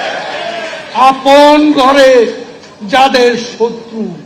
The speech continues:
তাদের শত্রুতা করার জন্য বাইরের শত্রুর কোনো দরকার নেই।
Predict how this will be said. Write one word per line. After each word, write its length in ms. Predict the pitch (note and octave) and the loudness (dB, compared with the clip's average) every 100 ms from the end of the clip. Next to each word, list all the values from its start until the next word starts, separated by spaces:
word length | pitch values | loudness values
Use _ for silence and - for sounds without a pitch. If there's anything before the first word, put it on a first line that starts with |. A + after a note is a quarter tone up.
| - _ - _ _ _ _ - | -20 _ -20 _ _ _ _ -6
তাদের 560 | A#3+ C4+ C#4+ D4 C#4+ - - | -2 2 4 4 4 -2 -6
শত্রুতা 580 | D#4 - - F4 E4+ D#4+ | -6 -6 -8 -6 2 2
করার 380 | D#4 C#4 C4+ C4+ C4+ | 2 0 2 0 -4
জন্য 480 | A#3 A3+ A3+ G#3+ F3+ - - _ - | -10 -10 -10 -10 -12 -18 -20 _ -6
বাইরের 540 | A#3 C4 C#4+ C4 A#3+ | 0 2 2 2 0
শত্রুর 720 | A3+ - A3 A3 A3+ G#3 G3 E3+ - - - - | 0 -2 -4 -4 -4 -4 -4 -8 -14 -18 -18 -6
কোনো 240 | C#4+ B3 | -2 -2
দরকার 480 | G#3+ F3+ E3 G3 E3+ | -2 -4 -6 -10 -10
নেই। 220 | C#3+ C3 | -12 -16